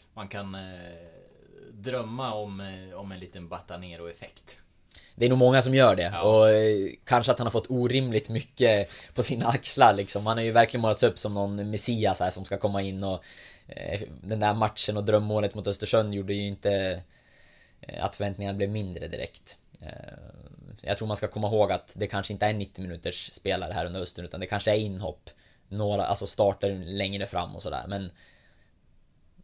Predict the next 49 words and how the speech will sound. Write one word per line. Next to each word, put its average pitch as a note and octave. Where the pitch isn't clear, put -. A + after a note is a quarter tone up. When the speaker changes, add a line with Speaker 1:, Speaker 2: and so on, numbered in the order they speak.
Speaker 2:
samtidigt G#2+
så G#2
ska -
man G2+
inte G2
heller G2+
hymla G2+
med G2
att -
man F#2+
ser G2+
att F2+
det F#2+
finns F2+
en F2+
väldigt G#2
stor G#2+
potential A2
i -
den G2
där G2
spelaren. G2+
Det, G#2
det G#2+
måste A2
jag F#2+
säga. G2+
Det G#2
är, G#2+
ja, A#2
häftigt B2+
att -
sitta A#2+
och A2+
kolla A#2
på -
honom A2
ibland G#2
på G2+
träningar. G#2
Jag F#2
tycker G#2
det, G#2
man G#2+
ser G#2
att G2
det G2+
finns G2+
en, G2